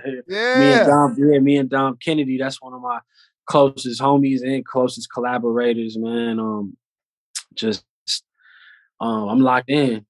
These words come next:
Speaker 1: you know what I'm saying? Like, it's, like, kinda just all one thing for me. It's just music. So whether I'm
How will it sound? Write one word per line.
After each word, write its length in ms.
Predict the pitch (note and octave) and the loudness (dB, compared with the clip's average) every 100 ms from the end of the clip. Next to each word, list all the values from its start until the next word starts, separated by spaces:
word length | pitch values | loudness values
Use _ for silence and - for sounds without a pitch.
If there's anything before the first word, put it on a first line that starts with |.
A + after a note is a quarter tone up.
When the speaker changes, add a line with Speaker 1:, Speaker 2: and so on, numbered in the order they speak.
| _ | _
Speaker 1:
you 100 | A#2 | -4
know 160 | A#2+ | -2
what 60 | A#2+ | -2
I'm 60 | A#2+ | -4
saying? 320 | - C3 C3 | -4 -2 -2
Like, 200 | A#2+ G#2+ | -2 -4
it's, 160 | A#2+ | -4
like, 220 | C#3 A#2+ - | -2 -4 -2
kinda 260 | C3+ B2+ | -2 -2
just 220 | A2+ A#2 - | -4 -8 -6
all 240 | A#2+ B2 A#2 | 0 2 2
one 160 | A#2+ A2 | -2 -4
thing 200 | C3 C3 | -2 -2
for 140 | A#2 | -4
me. 100 | A2 | -8
It's 80 | A2 | -8
just 220 | A2+ G#2 | -8 -6
music. 300 | G#2+ B2 G2+ | -2 -2 -4
So 160 | - G#2+ | -6 -4
whether 180 | A2 A#2 | -2 -2
I'm 220 | A#2+ A#2 | -4 -6